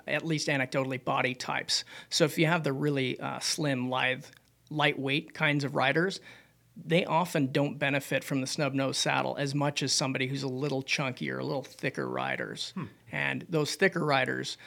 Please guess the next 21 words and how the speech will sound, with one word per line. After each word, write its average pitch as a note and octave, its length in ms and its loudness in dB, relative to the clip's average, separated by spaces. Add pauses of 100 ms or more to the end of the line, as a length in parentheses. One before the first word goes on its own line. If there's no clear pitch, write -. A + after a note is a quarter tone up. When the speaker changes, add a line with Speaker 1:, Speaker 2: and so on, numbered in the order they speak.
(160)
Speaker 1:
they're D3 160 2
often D#3 320 2
seeking C#3 380 0
a B2 40 -2
little D3+ 240 0
more E3+ 200 4
stability C#3+ 580 0
on D#3 140 4
the E3 80 2
saddle, E3+ 520 0
and D3+ 80 -2
something D#3 340 4
like C#3 140 2
a C#3 60 0
snub C#3+ 280 0
nose C#3+ 220 0
saddle, C3+ 460 0 (300)
especially D#3 400 4
with C3+ 160 -2
maybe, C3 320 2
um, C3 480 -4